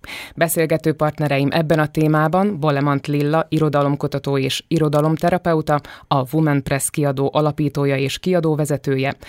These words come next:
valamint Mészáros András filozófus, a Magyar Tudományos Akadémia külső tagja, a Szlovákiai Magyar Akadémiai Tanács elnöke, akiket sok szeretettel köszöntök a stúdióban.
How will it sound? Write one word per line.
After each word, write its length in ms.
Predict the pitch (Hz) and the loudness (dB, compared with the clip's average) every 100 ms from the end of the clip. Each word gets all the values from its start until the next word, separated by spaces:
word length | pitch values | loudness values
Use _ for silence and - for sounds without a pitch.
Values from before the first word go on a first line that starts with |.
| - - | -20 -4
valamint 380 | 170 175 165 | 0 2 0
Mészáros 520 | 190 233 233 175 160 - | 0 0 0 0 0 0
András 360 | 151 139 135 | 0 0 -2
filozófus, 760 | - 190 165 151 139 135 139 - | 0 0 2 0 -2 -4 -6 -10
a 140 | - 156 | -2 0
Magyar 340 | 151 147 143 | 2 2 -2
Tudományos 560 | - 151 147 139 139 143 | -2 -2 0 2 0 -2
Akadémia 500 | 147 143 139 143 135 | -2 -2 0 0 -2
külső 400 | - 196 - 160 | -2 -2 0 -2
tagja, 340 | 147 139 143 139 - - | 0 -2 -4 -6 -12 -12
a 120 | - | -4
Szlovákiai 560 | 160 254 247 180 165 151 | -2 0 0 0 0 2
Magyar 280 | 143 143 139 | 2 2 0
Akadémiai 560 | 143 143 139 139 135 | -2 -2 0 -2 -2
Tanács 420 | 131 143 131 131 - | -4 -6 -6 -6 -6
elnöke, 600 | - 139 135 131 - 127 - _ | -2 0 0 0 0 -4 -4 _
akiket 500 | - 180 147 143 - - | -6 -2 -2 -2 -6 -10
sok 220 | - 139 | -2 -2
szeretettel 520 | - 135 127 131 - 127 | 0 0 0 -2 -4 -4
köszöntök 460 | 127 143 127 - | -4 -2 -2 -2
a 40 | 127 | -4
stúdióban. 720 | - 135 127 120 127 135 | -2 -2 0 -2 0 -2